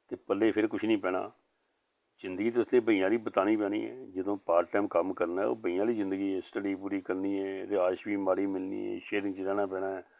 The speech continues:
ਉਹ ਤੇ ਜਦੋਂ ਬੰਦੇ ਦਾ ਪੀ ਆਰ ਮਿਲ ਜਾਂਦੀ ਹੈ, ਤਕਰੀਬਨ ਦੋ ਤਿੰਨ ਚਾਰ ਸਾਲ ਰਹਿੰਦੇ ਹੋ ਜਾਂਦੇ ਵੇ, ਫਿਰ ਉਹਨੂੰ ਮਾੜੀ ਮੋਟੀ ਹੋਸ਼ ਆਉਂਦੀ ਵੀ ਕਿਹੜਾ ਕਾਰੋਬਾਰ ਕੀਤਾ ਜਾਵੇ ਤੇ ਕਿਵੇਂ ਪੈਸੇ ਕਮਾਉਣੇ।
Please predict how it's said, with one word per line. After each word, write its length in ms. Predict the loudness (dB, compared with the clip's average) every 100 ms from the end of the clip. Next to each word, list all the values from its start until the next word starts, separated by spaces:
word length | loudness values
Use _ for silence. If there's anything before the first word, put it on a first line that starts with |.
| _ _ _ 0
ਉਹ 160 | 0
ਤੇ 120 | 2 0
ਜਦੋਂ 320 | 0 2 2
ਬੰਦੇ 220 | 0 0
ਦਾ 100 | 0
ਪੀ 300 | 0 -2 2
ਆਰ 140 | 2
ਮਿਲ 180 | 2 -2
ਜਾਂਦੀ 380 | -2 -2 -2 -4
ਹੈ, 80 | -4
ਤਕਰੀਬਨ 640 | -8 -8 -4 -2 -2 -4 -4 -2
ਦੋ 140 | -2
ਤਿੰਨ 180 | 0 -2
ਚਾਰ 220 | 2 2
ਸਾਲ 180 | 2 0
ਰਹਿੰਦੇ 200 | 0 0
ਹੋ 60 | 0
ਜਾਂਦੇ 240 | 0 -2
ਵੇ, 200 | -2 -4 -8 _ _ _ _
ਫਿਰ 180 | -4 -2
ਉਹਨੂੰ 180 | 0 0
ਮਾੜੀ 220 | 2 2
ਮੋਟੀ 240 | 2 -2 -2
ਹੋਸ਼ 300 | -2 -2 -4
ਆਉਂਦੀ 220 | -4 -6
ਵੀ 140 | -8
ਕਿਹੜਾ 280 | -4 2 2
ਕਾਰੋਬਾਰ 420 | 4 2 2 0
ਕੀਤਾ 240 | -2 -6 -2
ਜਾਵੇ 180 | -2
ਤੇ 60 | -4
ਕਿਵੇਂ 300 | -6 -6 -6
ਪੈਸੇ 380 | -6 -10 -8 -8
ਕਮਾਉਣੇ। 480 | -6 -6 -6 -8